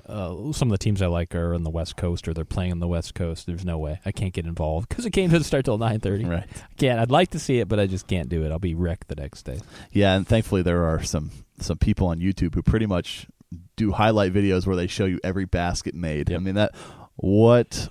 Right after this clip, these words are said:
Speaker 2: what a service. <laughs>
Speaker 1: It cuts a game down to ten minutes.
Speaker 2: That's right.
Speaker 1: It's all it, all it takes. Uh, here's one. This, this is ju-, I find this interesting, and, uh, some of our listeners might as well.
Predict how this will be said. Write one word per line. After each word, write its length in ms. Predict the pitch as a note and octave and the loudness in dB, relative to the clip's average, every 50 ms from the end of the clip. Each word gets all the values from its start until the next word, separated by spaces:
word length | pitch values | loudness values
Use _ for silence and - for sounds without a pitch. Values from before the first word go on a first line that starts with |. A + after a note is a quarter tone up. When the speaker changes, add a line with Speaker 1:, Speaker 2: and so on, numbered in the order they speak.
| _ - | _ -6
Speaker 2:
what 200 | - A2 A#2+ A2+ | -2 0 0 0
a 60 | A2+ | 0
service. 580 | G2+ - - F#2 E2 D#2 C2+ - - - - - G3 | -2 0 0 0 0 0 -4 -2 0 2 4 4 2
<laughs> 60 | - - - - - - - | 2 0 -2 -4 -4 -4 -2
Speaker 1:
It 160 | - C3 C3 - | 0 0 0 2
cuts 240 | - G3 F#3+ - | 2 0 0 0
a 40 | D#3 | -2
game 200 | D#3 D#3+ E3 E3 | 0 0 2 2
down 160 | D#3+ D3+ D#3 | 4 4 2
to 80 | D#3 D3 | 2 0
ten 220 | - F3+ F3 F3+ | 0 0 0 0
minutes. 420 | F#3 G3+ A#3 G#3+ A3 - A2+ - - | 0 0 -2 -2 -4 -4 -6 -4 0
Speaker 2:
That's 40 | - - - | 0 0 0
right. 120 | - - | 0 -2
Speaker 1:
It's 240 | F#3+ F3+ E3 - - | -2 -2 -2 0 2
all 200 | E3+ E3+ E3 E3 | 4 4 4 4
it, 140 | E3 E3 - | 4 2 2
all 180 | D#3 D#3 E3 E3 | 2 2 2 2
it 80 | E3 - | 0 -2
takes. 560 | - F#3 G#3+ G3 F3 - - - - - - - - - - - - - E3+ D3 | -2 -2 0 0 -2 -4 -6 -10 -16 -16 -16 -16 -16 -16 -16 -16 -16 -18 -12 -4
Uh, 460 | - B2+ A#2+ A#2+ A#2+ A#2 A2+ A2 G#2+ G#2 | 2 4 6 8 8 8 8 6 6 4
here's 360 | F#2+ A#2+ C3+ F3+ G3+ E3 D#3 | 4 4 6 6 6 6 6
one. 220 | D3 C#3+ B2+ A#2 A2 | 4 6 6 6 4
This, 180 | A2+ A2 - | 2 2 0
this 240 | - C3+ C3 C3 - | 0 -2 0 0 0
is 80 | B2 G#2+ | 0 2
ju-, 140 | A2 G#2+ | 2 0
I 100 | F#2+ G#2 | 0 0
find 280 | G#2 - C3+ C3 B2+ B2 | 0 2 2 4 4 4
this 140 | A2+ G#2 - | 2 2 2
interesting, 720 | G2 G2 - G#2 G2 - - G2+ F#2+ F#2+ F#2+ F#2 F#2 - - - | 0 0 2 0 0 0 0 0 0 2 2 0 0 -2 -4 -4
and, 340 | F#2 F2+ F2+ F2+ F2 F2 F2+ | 0 0 2 2 2 2 2
uh, 300 | F2 F2 F2 F2 E2+ D#2+ | 2 2 2 2 0 0
some 220 | - - F2+ F2 | -2 -2 0 0
of 120 | E2 D#2+ | 0 0
our 120 | E2 E2 E2 | 2 2 2
listeners 420 | D#2+ E2 D#2+ - - D#2+ D#2+ F2 | 2 0 -2 -2 -4 -4 -4 -2
might 220 | E2+ D#2 D2+ D2+ D2+ | -4 -4 -4 -4 -4
as 140 | C#2+ - - | -6 -6 -6
well. 260 | C2+ C2 C2+ C#2 - | -6 -6 -6 -6 -10